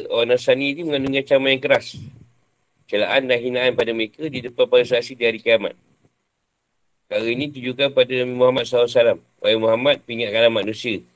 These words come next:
pada Yaumul Masyar." Di padang Masyar nanti, ketika Allah akan bertanya pada Nabi Isa,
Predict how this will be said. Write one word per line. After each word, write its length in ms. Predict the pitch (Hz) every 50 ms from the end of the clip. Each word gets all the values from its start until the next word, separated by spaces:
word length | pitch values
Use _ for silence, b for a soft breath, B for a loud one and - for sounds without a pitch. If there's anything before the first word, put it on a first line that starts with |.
| _ _ _ _ _ _ _ _ _
pada 160 | 101 98 98 120
Yaumul 400 | 127 123 120 120 117 120 117 117
Masyar." 320 | 120 117 - 110 95 85 - _ _ _ _ _ _ _ _ _ _ _ _ _ _ _ -
Di 260 | - 87 - _ 95
padang 260 | - 104 98 104 104 104
Masyar 300 | 104 104 - 127 110 101
nanti, 380 | 98 95 95 95 110 139 170 - _ _ _ _ _ _ _ _ _ _ _ _
ketika 320 | - 98 - 104 110 104 101
Allah 160 | 110 113 110
akan 220 | 113 - 113 107 104
bertanya 320 | - 113 113 123 123 113 -
pada 160 | 107 101 104
Nabi 260 | 104 104 101 98 98 98
Isa, 200 | 98 - 87